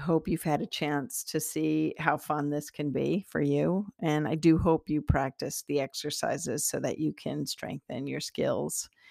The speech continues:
I want you, um, to know that I'm really grateful. I'm really grateful for you because in you, I am able to do what I'm meant to do.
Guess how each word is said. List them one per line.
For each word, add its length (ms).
I 160
want 300
you, 560
um, 580
to 120
know 360
that 320
I'm 200
really 360
grateful. 540
I'm 120
really 320
grateful 580
for 160
you 420
because 580
in 460
you, 420
I 140
am 140
able 280
to 140
do 440
what 320
I'm 160
meant 180
to 80
do. 240